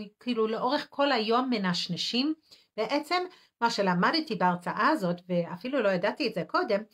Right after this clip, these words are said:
זה שאנחנו לא נותנים לבלוטות הרוק שלנו הזדמנות לייצר מחדש את הרוק שהוא צריך כדי לעכל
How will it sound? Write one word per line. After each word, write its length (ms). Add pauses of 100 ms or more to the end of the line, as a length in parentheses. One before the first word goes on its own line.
(280)
זה 80
שאנחנו 500
לא 240
נותנים 440
לבלוטות 680
הרוק 400
שלנו 520
הזדמנות 580
לייצר 600 (340)
מחדש 720
את 140
הרוק 280
שהוא 220
צריך 360
כדי 240
לעכל 520